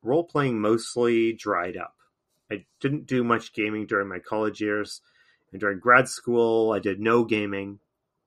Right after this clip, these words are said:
And in the years after that, in, like, the late nineties, early two thousands,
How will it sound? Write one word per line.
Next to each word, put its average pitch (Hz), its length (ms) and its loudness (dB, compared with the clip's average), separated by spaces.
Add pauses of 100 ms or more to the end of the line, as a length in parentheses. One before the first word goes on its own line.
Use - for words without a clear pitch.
(440)
And 117 380 -2 (280)
in 131 180 2
the 123 120 4
years 139 360 2
after 139 300 0
that, 123 200 4
in, 110 100 0
like, 107 180 -2
the 113 80 -2
late 120 260 2
nineties, 117 360 -2
early 113 320 0
two 107 200 -4
thousands, 90 680 -8